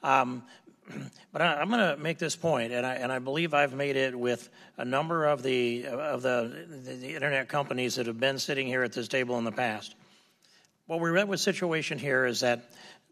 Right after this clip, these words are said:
there's a very strong conviction on this side of the aisle that the algorithms are written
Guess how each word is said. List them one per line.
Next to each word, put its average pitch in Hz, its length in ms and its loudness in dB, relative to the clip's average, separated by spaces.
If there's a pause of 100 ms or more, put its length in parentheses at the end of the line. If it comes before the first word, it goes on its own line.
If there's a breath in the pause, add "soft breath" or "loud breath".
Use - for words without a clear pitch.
there's 143 540 -2
a 131 60 0
very 139 480 4
strong 165 340 -2
conviction 143 480 -4
on 127 100 -2
this 127 160 -2
side 131 240 2
of 123 80 0
the 127 100 0
aisle 104 420 0 (360 loud breath)
that 113 120 -8
the 120 100 0
algorithms 151 640 0
are 139 140 0
written 117 440 -2